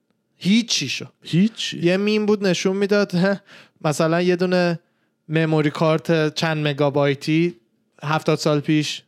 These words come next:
Speaker 1: با الان چند ترابایتی انقدری.
Speaker 2: یه دونه فلش انقدری.
Speaker 1: زیرش سیستم تحصیلی هفتاد سال پیش، سیستم تحصیلی دو هزار و بیست و یک جفتی یه شکل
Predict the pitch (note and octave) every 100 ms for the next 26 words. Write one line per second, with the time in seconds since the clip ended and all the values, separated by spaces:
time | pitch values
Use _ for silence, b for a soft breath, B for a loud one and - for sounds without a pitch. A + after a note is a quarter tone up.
0 | _ D3 D3 C#3+ C#3 - D3 C#3+ D3+ D3+
1 | D#3+ D3+ C#3+ C#3+ C3+ C3 B2+ B2 D3 C3+
2 | B2+ B2+ C3 C3 B2+ B2 A#2+ A#2 - A#2+
3 | A#2+ A2+ A2+ A2+ B2 - D3+ C#3+ F#3+ G3+
4 | A3 A3 A3 - _ _ _ - F#3+ F#3
5 | - G3 G3 F#3 E3 D#3+ - D#3 E3 G#3
6 | G#3 - G#3+ - G3+ F#3+ G#3 G3 - D#3+
7 | - E3 D#3 D3 B2+ C3 C3 C3 B2 A#2+
8 | A#2+ A#2 A#2 - A2+ A2+ - B2 - A#2+
9 | - A#2+